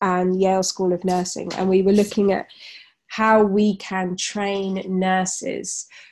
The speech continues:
to be able to provide basic levels of treatment in situations where there aren't any doctors.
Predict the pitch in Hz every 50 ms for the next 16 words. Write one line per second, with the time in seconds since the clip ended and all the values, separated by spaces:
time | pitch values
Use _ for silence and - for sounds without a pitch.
0 | _ _ _ - - - 226 220 220 208 190 202 202 202 202 196 202 202 190 208
1 | 196 202 - - 196 190 - - 208 196 190 180 208 202 202 196 196 190 196 233
2 | 226 226 220 - 233 208 - 208 202 190 190 190 180 180 - 185 - - - -
3 | - 220 214 - 226 190 180 - - - - - 202 190 185 - - 208 - -
4 | - - 190 190 185 180 - - 185 170 170 - - 190 180 180 - 185 175 175
5 | 175 175 170 175 - 180 165 160 156 - 165 - - - - - - - -